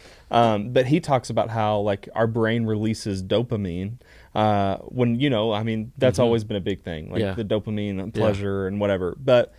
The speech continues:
Speaker 1: I've never heard it referenced in regard to habits.
Speaker 2: Yeah.
Speaker 1: And he says, scientifically proven that your body releases just as much, if not more,
Speaker 2: That's wild.
Speaker 1: dopamine before the habit
Speaker 2: Yeah.
Speaker 1: actually takes place.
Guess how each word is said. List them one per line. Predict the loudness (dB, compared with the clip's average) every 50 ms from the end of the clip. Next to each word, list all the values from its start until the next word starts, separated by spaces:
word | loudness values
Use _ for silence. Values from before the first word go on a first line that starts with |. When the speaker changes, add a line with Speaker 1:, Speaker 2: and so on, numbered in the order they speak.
| -16 -4
Speaker 1:
I've | 0 0 0 2
never | 0 0 0 -2
heard | -4 -4 -4 0 0 2 2 2
it | 0 0 -2 -2
referenced | -2 -2 -2 -2 -4 -6 -6 -6 -8 -10 -8 -6
in | -4 -2
regard | -4 -2 -2 -2 -2 -2 -4 -8
to | -10
habits. | -6 -4 -4 -4 -4 -6 -8 -8 _ -8
Speaker 2:
Yeah. | -6 -6 -4 -6 -8 -10 -16 -12 -6
Speaker 1:
And | -4 -4 -2
he | 2 2 4 4
says, | 2 2 2 4 4 6 4 4 2
scientifically | -2 -2 -2 0 0 -2 -2 -2 -2 -2 -2 -2 -6 -4 -4 -4 -4
proven | -4 -6 -4 -4 -2 -2 -2 -4 -4 -6 -6 -8 -10 -14 -18 -20 -20 -20 -4 0
that | 0 2
your | 4 2 2
body | 2 2 2 2 2 2 2 0
releases | 0 0 0 0 0 -2 -2 -2 -4 -6 -6 -6 -6 -6
just | -6 -2 -2 0 0 -2 -4 -6
as | -6 -4
much, | -2 -4 -4 -4
if | -6 -6 -4
not | -4 -4 -4 -6
more, | -6 -6 -4 -2 0 0 0 0 -2 -2 -6 -8 -10 -10 -8
Speaker 2:
That's | -8 -8 0 2
wild. | 4 4 4 4 2 0 0
Speaker 1:
dopamine | 0 -2 -2 -4 -6 -8 -8 -6
before | -6 -6 -6 -8 -14 -2 0 2 2 4 2 2 2
the | 0 -2
habit | -4 -2 -2 -2 -2 0 -2 -4 -4 -4
Speaker 2:
Yeah. | -2 0 0
Speaker 1:
actually | 0 0 -2 -4 -4 -4 -4 -4
takes | -4 -6 -8 -8 -8 -10
place. | -8 -6 -6 -6 -6 -10 -16 -18